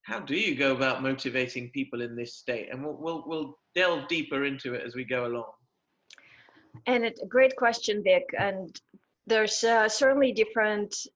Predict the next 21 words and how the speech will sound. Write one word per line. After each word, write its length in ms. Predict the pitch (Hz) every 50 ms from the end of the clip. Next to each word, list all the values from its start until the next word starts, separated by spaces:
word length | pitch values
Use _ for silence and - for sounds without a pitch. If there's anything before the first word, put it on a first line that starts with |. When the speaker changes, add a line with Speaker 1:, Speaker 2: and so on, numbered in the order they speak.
| _ _ _ _ - 208
Speaker 2:
different 460 | 202 233 220 - 240 220 208 202 202
ways 440 | 196 233 233 214 208 208 208 - - -
to, 400 | 214 202 202 196 190 185 185 -
and 140 | 196 202 196
approaches 800 | 190 196 - 254 233 233 226 226 - 214 190 180 185 185 180 170 170
and 320 | 165 175 185 185 180 175
tools 460 | 175 - - 262 247 240 208 196 196 - 175
and 320 | 180 180 175 175 180 175
methodologies 760 | 170 175 - 180 185 202 247 233 208 202 180 180 175 170 - -
to 240 | - 185 185 185 180
motivate 500 | 190 220 247 247 233 190 175 165 160 - _
people. 300 | - 180 - - 165 165 -
But 180 | 175 - -
really 300 | - 202 214 240 240 226
for 180 | 220 - 214 196
us 140 | 202 185 -
to 120 | - - 202
understand 720 | 196 180 185 185 - - - 208 202 196 196 190 180 - _ -
how 160 | 214 196 202
we 80 | 196 208
can 400 | 208 - 202 185 185 180 170